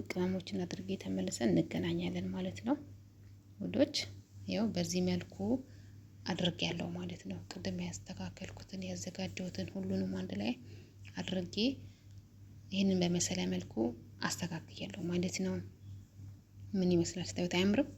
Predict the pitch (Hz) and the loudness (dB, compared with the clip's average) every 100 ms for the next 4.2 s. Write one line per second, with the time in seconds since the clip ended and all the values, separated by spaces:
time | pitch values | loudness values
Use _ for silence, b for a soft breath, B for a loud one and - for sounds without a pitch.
0 | - - - - - - 190 190 190 185 | -16 -18 -20 -10 -6 0 2 4 4 2
1 | 185 185 - B B B B - 185 190 | 2 0 -4 B B B B -2 0 2
2 | 185 180 233 - 160 170 - - 170 - | 2 4 2 2 4 4 4 0 0 -2
3 | 98 139 - 214 202 - - - - 190 | -2 -4 -6 -8 -8 -10 -18 -16 -2 0
4 | 185 190 | 0 2